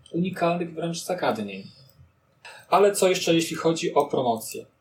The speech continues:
Ważne są te linki, o których właśnie mówiliśmy. Linki są, e, wewnętrzne, czyli takie, które prowadzą z artykułu do artykułu.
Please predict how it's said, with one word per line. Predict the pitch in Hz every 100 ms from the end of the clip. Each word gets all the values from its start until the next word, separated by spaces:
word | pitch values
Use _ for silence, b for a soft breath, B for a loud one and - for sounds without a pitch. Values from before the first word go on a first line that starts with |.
| _ _ _ _ _ _ _ _ - B B - -
Ważne | 117 139 143 147
są | - 135
te | 139
linki, | 139 156 135
o | 113
których | - 127
właśnie | 110 110 120
mówiliśmy. | 120 117 113 113 - - b b b -
Linki | 202 247 220
są, | 170 196 180 175 -
e, | - 117 113 110
wewnętrzne, | 110 156 160 160 170 - - 160
czyli | - 143 139
takie, | 156 156
które | 151 - 143
prowadzą | 143 139 139 139 143
z | -
artykułu | 151 175 202 - 220 202
do | 196 180
artykułu. | 175 - - 117 104